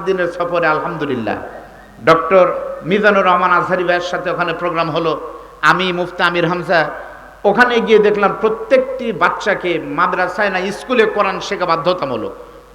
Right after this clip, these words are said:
প্রত-, মালয়েশিয়ার সকলে নামাজ পড়াতে পারে, মালয়েশিয়ার সমস্ত নাগরিক নামাজ পড়াতে পারে, সব জানে, কারণ প্রাইমারিতে তাদেরকে কোরআন শিক্ষা দেওয়া হয়। আমি দেখেছি বাচ্চারা গাড়িতে উঠলে দোয়া পড়ে,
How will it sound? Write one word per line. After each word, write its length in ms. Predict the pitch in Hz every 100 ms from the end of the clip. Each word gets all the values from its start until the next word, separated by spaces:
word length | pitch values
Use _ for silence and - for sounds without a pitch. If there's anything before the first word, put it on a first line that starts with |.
| -
প্রত-, 360 | 240 247 -
মালয়েশিয়ার 560 | 226 233 240 233 262 254
সকলে 560 | 254 - 240 247 254 247
নামাজ 240 | 226 202 -
পড়াতে 300 | 196 180 151
পারে, 240 | 131 104 95 - - - - - - -
মালয়েশিয়ার 560 | 139 196 226 233 226 254
সমস্ত 540 | - - 285 285 -
নাগরিক 480 | 254 226 208 220 208 208 - -
নামাজ 340 | 165 214 214 -
পড়াতে 300 | 214 202 202
পারে, 240 | 180 175
সব 280 | 165 - 175
জানে, 220 | 160 147 143
কারণ 360 | 180 233 285 - - - - - -
প্রাইমারিতে 640 | 185 220 262 247 226 233
তাদেরকে 420 | 226 196 202 196
কোরআন 320 | 202 196 185 185
শিক্ষা 380 | - 196 -
দেওয়া 240 | 170 160 143
হয়। 220 | 135 123 - - - - - -
আমি 220 | 160 196
দেখেছি 380 | 196 202 202 208
বাচ্চারা 400 | 185 185 - 180
গাড়িতে 420 | 165 170 208 208
উঠলে 240 | 196 - 180
দোয়া 240 | 170 156
পড়ে, 320 | 147 143 120